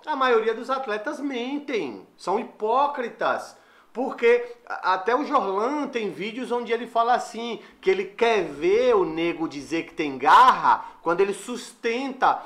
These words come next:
a preparação, três, quatro meses, comendo só aquele pouquinho de arroz com frango. Cadê todo esse motivacional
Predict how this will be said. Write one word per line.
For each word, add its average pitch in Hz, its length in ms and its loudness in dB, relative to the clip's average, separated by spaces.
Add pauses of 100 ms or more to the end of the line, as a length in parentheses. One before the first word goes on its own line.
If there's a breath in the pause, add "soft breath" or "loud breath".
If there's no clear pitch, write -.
(160 loud breath)
a 151 120 6
preparação, 165 840 2 (300)
três, 202 360 2
quatro 190 460 2
meses, 165 580 -2 (220 loud breath)
comendo 180 420 -2
só 180 200 0
aquele 180 260 0
pouquinho 180 400 -6
de 170 80 -4
arroz 175 380 0
com 175 160 -10
frango. 170 480 -6 (240 loud breath)
Cadê 320 280 0
todo 269 220 -4
esse 240 160 -6
motivacional 190 1040 0